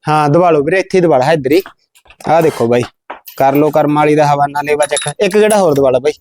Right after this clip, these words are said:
ਦਵਾਈ ਇੱਧਰ ਨੂੰ। ਹੂੰ, ਹੂੰ। ਬਾਕੀ ਕਿਸੇ ਵੀ ਭਰਾ ਨੇ ਖਰੀਦਣੀ ਆ ਤਾਂ ਨੰਬਰ ਬਾਈ ਦਾ ਹੇਠਾਂ ਚੱਲੀ ਜਾਂਦਾ। ਪਿੰਡ ਦੋਦਾ ਤੇ ਕੌਣੀ ਤੋਂ ਦੋਸਤੋ ਆਹੀ ਪੰਜ ਛੇ ਕੁ ਕਿਲੋਮੀਟਰ ਦੀ ਦੂਰੀ ਤੇ।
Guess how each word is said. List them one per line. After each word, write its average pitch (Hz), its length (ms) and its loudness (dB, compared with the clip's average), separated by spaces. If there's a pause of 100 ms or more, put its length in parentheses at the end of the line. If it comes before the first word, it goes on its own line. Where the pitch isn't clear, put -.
(240)
ਦਵਾਈ 180 220 2
ਇੱਧਰ 190 180 0
ਨੂੰ। 185 120 0 (1040)
ਹੂੰ, 107 100 -2 (100)
ਹੂੰ। 71 100 -4 (400)
ਬਾਕੀ 147 240 0
ਕਿਸੇ 180 260 0
ਵੀ 202 100 2
ਭਰਾ 196 260 0
ਨੇ 175 140 -6
ਖਰੀਦਣੀ 165 500 0
ਆ 170 140 0 (500)
ਤਾਂ 170 100 2
ਨੰਬਰ 175 320 2
ਬਾਈ 175 200 2
ਦਾ 180 120 0
ਹੇਠਾਂ 180 280 0
ਚੱਲੀ 156 320 -2
ਜਾਂਦਾ। 160 360 2 (540)
ਪਿੰਡ 185 240 2
ਦੋਦਾ 180 420 2
ਤੇ 190 140 0
ਕੌਣੀ 180 340 2
ਤੋਂ 180 140 2
ਦੋਸਤੋ 180 440 0
ਆਹੀ 185 200 2
ਪੰਜ 170 300 0
ਛੇ 170 200 0
ਕੁ 170 120 0
ਕਿਲੋਮੀਟਰ 165 540 0
ਦੀ 170 160 0
ਦੂਰੀ 156 340 2
ਤੇ। 170 180 0